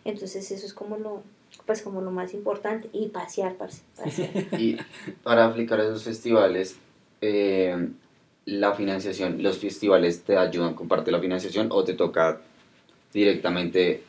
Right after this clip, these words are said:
Speaker 2: de tu bolsillo?
Speaker 1: Pues hay festivales que pagan todo, eh, por ejemplo, hay festivales que toca llegar allá y te dan todo, la alimentación, los hospe-, alimentación y hospedaje,
Speaker 2: Ujú.
Speaker 1: que es lo que uno necesita.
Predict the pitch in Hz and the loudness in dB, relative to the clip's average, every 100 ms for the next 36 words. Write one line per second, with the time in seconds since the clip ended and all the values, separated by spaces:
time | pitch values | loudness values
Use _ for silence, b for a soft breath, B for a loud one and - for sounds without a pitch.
0 | - 90 98 95 92 87 80 76 262 262 | -12 -2 2 4 2 0 -4 6 8 8
1 | 262 254 254 294 277 240 233 262 262 240 | 4 2 -2 2 4 4 2 0 0 0
2 | 214 208 - 240 254 285 370 370 - _ | -2 -4 -2 2 2 2 -2 -8 -20 _
3 | _ _ _ _ _ _ _ _ _ - | _ _ _ _ _ _ _ _ _ -8
4 | 214 208 208 196 190 185 202 196 190 - | -2 2 2 0 -2 -4 -6 -6 -6 -2
5 | 196 185 202 226 208 190 - 214 208 190 | -2 -2 -4 0 -2 -2 -8 -8 -6 2
6 | 220 202 180 180 226 370 - _ _ _ | 2 2 -6 -4 -2 -4 -6 _ _ _
7 | _ _ 214 - 185 170 - 170 - _ | _ _ -12 -8 -8 -8 -6 -8 -8 _
8 | - 185 185 185 196 202 - - 190 196 | -10 -8 -8 -10 -14 -14 -10 -8 -8 -8
9 | 190 185 185 - - 226 233 254 277 339 | -10 -10 -12 -10 -4 -4 -4 -6 -8 -8
10 | 359 - 247 - _ B 107 B B - | -8 -6 -6 -8 _ B -20 B B -8
11 | 208 208 202 190 190 190 190 190 254 277 | -4 -4 -6 -10 -10 -12 -14 -8 -4 -4
12 | 254 233 233 | 0 0 -2